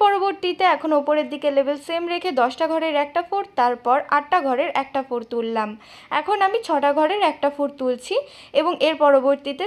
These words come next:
চারটে ঘরের একটা ফোর তুলব। তাহলে একটা পাপড়ি তৈরি হয়ে গেল। সেমভাবে বাকি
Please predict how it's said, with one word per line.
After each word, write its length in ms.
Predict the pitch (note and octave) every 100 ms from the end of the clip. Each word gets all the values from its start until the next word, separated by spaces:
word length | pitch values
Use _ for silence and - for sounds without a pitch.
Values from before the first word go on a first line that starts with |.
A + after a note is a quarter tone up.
| G#4
চারটে 300 | D4 C4 B3+ B3
ঘরের 260 | C4+ C4+ A#4 - _ _ _ -
একটা 320 | D#4+ D#4 G4 F#4+
ফোর 160 | D4 A#4 -
তুলব। 280 | E4 C4+ G#3+ G#3 - - -
তাহলে 220 | E4+ F4 F#4+
একটা 140 | F4+ E4+
পাপড়ি 240 | D#4+ D#4 F4+ F4+
তৈরি 200 | C#4 C#4+ D#4
হয়ে 160 | D#4+
গেল। 100 | E4 G#4 A4
সেমভাবে 420 | E4 C#4+ C#4 C4+ G#4
বাকি 180 | A#3 B3+